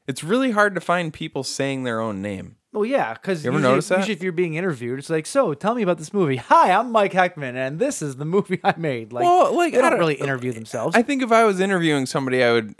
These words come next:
Speaker 1: I would say, "Okay, uh, you know, just for anybody watching who doesn't, who doesn't know who you are, why don't you just let everybody know who you are?"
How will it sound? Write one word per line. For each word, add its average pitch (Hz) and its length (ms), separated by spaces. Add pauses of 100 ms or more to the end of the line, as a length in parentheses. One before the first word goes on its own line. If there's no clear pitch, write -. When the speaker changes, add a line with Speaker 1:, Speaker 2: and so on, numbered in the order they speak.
Speaker 1:
I 117 100
would 120 180
say, 120 260
"Okay, 113 340
uh, 110 240 (120)
you - 120
know, 104 260
just - 320
for 117 120
anybody 123 340
watching 120 420
who 123 120
doesn't, 107 380 (120)
who 120 100
doesn't 104 240
know 104 140
who 104 80
you 104 160
are, 151 180
why 143 100
don't 110 200
you 113 80
just 107 240 (160)
let 113 160
everybody 110 280
know 110 140
who 117 80
you 107 100
are?" 101 200